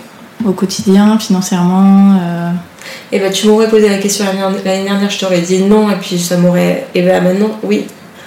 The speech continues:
Speaker 2: Enfin, j'ai été déclarée adulte handicapée. Alors, je l'avais avant, euh, ça, donc, euh, ce, ce statut, mais maintenant, à plus de quatre-vingts pour cent, et je touche l'A A H, et je me suis vraiment battue pour ça.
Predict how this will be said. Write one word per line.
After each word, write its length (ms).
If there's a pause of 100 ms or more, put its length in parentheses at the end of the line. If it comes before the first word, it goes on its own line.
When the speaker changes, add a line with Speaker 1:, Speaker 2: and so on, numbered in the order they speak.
(220)
Speaker 2:
Enfin, 380 (560)
j'ai 140
été 160
déclarée 500
adulte 480
handicapée. 520
Alors, 120
je 80
l'avais 220
avant, 500
euh, 200
ça, 240
donc, 420
euh, 280
ce, 220
ce 160
statut, 460
mais 100
maintenant, 400 (520)
à 100
plus 180
de 40
quatre-vingts 480
pour 180
cent, 340
et 80
je 120
touche 400
l'A 120
A 300
H, 340
et 60
je 100
me 60
suis 220
vraiment 260
battue 380
pour 220
ça. 220